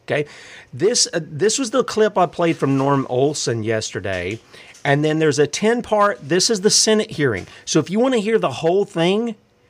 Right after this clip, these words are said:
if you wanna know what the militia really is, this guy, I think he's got a pretty good handle on it, okay? It's well worth your time. This, I, this was ninety-five, nineteen ninety-five, that's when it occurred, okay? Right in front of the Senate.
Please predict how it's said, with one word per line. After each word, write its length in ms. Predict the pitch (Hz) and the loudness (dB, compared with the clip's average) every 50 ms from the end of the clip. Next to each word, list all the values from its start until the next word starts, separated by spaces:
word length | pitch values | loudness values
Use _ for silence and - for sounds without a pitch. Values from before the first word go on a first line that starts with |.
| _ _ _ | _ _ _
if 140 | 139 127 143 | -6 -4 -2
you 80 | 208 | -2
wanna 160 | 254 285 294 | 0 0 0
know 140 | 277 - 254 | 0 0 0
what 160 | 247 240 220 | 0 0 0
the 80 | 202 165 | 0 0
militia 480 | 160 165 175 190 202 - - 165 139 127 | 0 2 2 2 2 2 2 0 0 0
really 400 | 113 113 135 156 180 190 202 196 | 0 0 0 2 2 2 0 0
is, 500 | - 175 175 185 196 202 196 180 - - _ _ _ _ _ _ _ _ _ | 0 -2 0 0 2 0 0 -2 -4 -10 _ _ _ _ _ _ _ _ _
this 240 | - 196 240 262 - | -2 -2 0 0 -2
guy, 640 | - - 160 151 139 131 131 127 127 123 127 117 - _ _ _ _ _ _ _ _ _ _ _ _ _ _ _ _ _ _ _ - | 0 0 0 2 2 2 0 0 0 0 -2 -4 -8 _ _ _ _ _ _ _ _ _ _ _ _ _ _ _ _ _ _ _ -2
I 100 | 143 160 | -2 -2
think 180 | 175 208 202 160 | 0 -2 0 0
he's 120 | 185 170 | -2 0
got 160 | 151 185 160 | 2 0 0
a 40 | 143 | 0
pretty 200 | - - 160 151 | 0 0 0 0
good 160 | 135 139 120 | 2 0 0
handle 320 | 107 127 117 113 98 90 90 | 0 0 -2 -4 -4 -4 -6
on 80 | 90 | -6
it, 100 | - - - _ _ _ _ _ _ _ | -8 -10 -14 _ _ _ _ _ _ _
okay? 260 | - 123 139 139 131 - - - - - _ _ | 0 0 0 0 -2 -6 -16 -20 -20 -20 _ _
It's 220 | - 160 151 - - | -2 -2 0 -2 -4
well 320 | 135 123 143 147 160 190 | -2 -2 0 2 2 2
worth 300 | 202 190 214 214 185 - | 2 2 0 0 0 0
your 140 | 202 196 185 | -2 -2 -2
time. 460 | 180 - 170 160 156 135 117 107 92 | -2 -2 0 0 0 0 -2 -4 -2
This, 220 | 101 143 147 - - - - | -2 -2 -2 -2 -6 -6 -6
I, 180 | 127 131 135 - _ _ | -6 -6 -6 -8 _ _
this 200 | 135 135 170 - | -6 -4 -4 0
was 160 | - 175 135 131 | 0 0 0 0
ninety-five, 760 | 131 135 151 180 208 208 208 180 - 175 156 123 95 87 92 | 0 0 2 2 2 0 -2 0 0 2 2 2 0 0 0
nineteen 340 | 120 139 175 180 - 196 185 | 0 -2 0 0 0 0 2
ninety-five, 500 | 185 180 180 180 151 - 156 139 123 107 | 2 2 0 0 0 0 0 0 2 0
that's 220 | 113 127 127 - | 0 -2 -2 -2
when 140 | 151 143 139 | -2 0 0
it 100 | 131 123 | 0 -2
occurred, 400 | 127 - - 127 117 90 - - _ _ _ _ _ _ _ _ _ | -2 -2 -2 -2 -2 -2 -4 -8 _ _ _ _ _ _ _ _ _
okay? 260 | - 120 113 123 127 123 - - - - - - _ | -6 -4 -2 -2 -4 -6 -10 -18 -20 -20 -20 -8 _
Right 180 | 127 135 160 | 0 2 2
in 60 | 185 180 | 2 0
front 160 | - 196 180 | 0 0 2
of 40 | 160 | 2
the 40 | |
Senate. 380 | 139 - - 156 139 113 98 - | 2 2 2 2 0 0 -2 -6